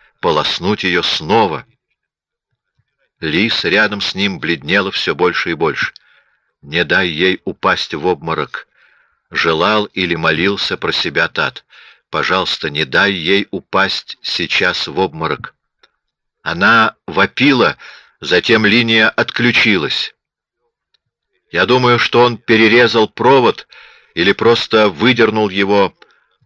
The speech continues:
со стены. Кроме этого оставалось ещё бычье дерьмо. Он не думал, он знал. Телефонный шнур был перерезан совершенно точно, складной бритвой.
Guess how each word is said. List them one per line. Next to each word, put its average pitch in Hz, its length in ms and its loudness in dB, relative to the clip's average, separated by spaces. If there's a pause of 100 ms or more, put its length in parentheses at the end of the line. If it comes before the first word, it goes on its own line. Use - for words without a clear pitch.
(220)
со - 180 -2
стены. 85 500 -4 (2000)
Кроме 113 320 2
этого 123 440 4
оставалось 113 600 2
ещё 107 260 2
бычье 107 520 0
дерьмо. 104 520 2 (720)
Он 110 360 2
не 110 260 2
думал, 101 520 0 (540)
он 104 280 0 (100)
знал. 98 600 0 (680)
Телефонный 104 640 0
шнур 104 340 -2
был 101 300 -2
перерезан 98 720 2
совершенно 95 680 -2
точно, 98 480 0
складной 90 600 -2
бритвой. 90 600 -2